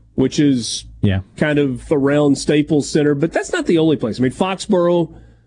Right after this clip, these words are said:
Speaker 1: they've, they've kinda done that. Truist Park in Atlanta, they, they built the Battery, which is just
Speaker 2: The
Speaker 1: an
Speaker 2: Battery.
Speaker 1: entire
Speaker 2: Yeah.
Speaker 1: entertainment district around the stadium.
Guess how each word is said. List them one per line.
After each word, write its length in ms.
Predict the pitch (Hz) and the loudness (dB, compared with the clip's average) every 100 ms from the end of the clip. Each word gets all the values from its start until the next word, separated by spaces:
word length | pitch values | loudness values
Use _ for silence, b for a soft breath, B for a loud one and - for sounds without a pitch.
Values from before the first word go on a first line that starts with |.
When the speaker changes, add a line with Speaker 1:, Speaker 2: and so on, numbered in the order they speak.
| b - | b -4
Speaker 1:
they've, 200 | 139 190 | -2 0
they've 160 | 151 | -2
kinda 180 | 175 170 | 0 -2
done 320 | 143 156 160 | 0 -2 0
that. 280 | 160 156 160 | 0 -2 -4
Truist 400 | - 180 185 180 | 0 2 2 0
Park 280 | 185 170 160 | -2 -2 0
in 100 | 165 | -2
Atlanta, 460 | 156 131 139 151 147 | 0 0 2 2 2
they, 180 | 139 151 | 0 0
they 140 | 135 | -2
built 300 | 127 165 160 | 0 -2 0
the 80 | 139 | -4
Battery, 500 | 120 131 147 156 156 | -2 -2 0 2 2
which 220 | 143 143 | 2 0
is 120 | 127 | 0
just 140 | 117 92 | 0 0
Speaker 2:
The 60 | |
Speaker 1:
an 60 | 98 | 2
Speaker 2:
Battery. 180 | 139 95 | 0 0
Speaker 1:
entire 420 | 151 160 160 147 | -2 -2 -2 0
Speaker 2:
Yeah. 80 | 143 | 0
Speaker 1:
entertainment 600 | 151 131 151 156 151 135 | 0 -2 0 0 0 0
district 520 | 131 147 - 147 143 | 0 0 0 0 0
around 440 | 139 113 131 151 147 | -2 0 2 2 2
the 80 | |
stadium. 680 | 139 - 135 143 151 156 156 | 0 -2 0 2 2 0 -4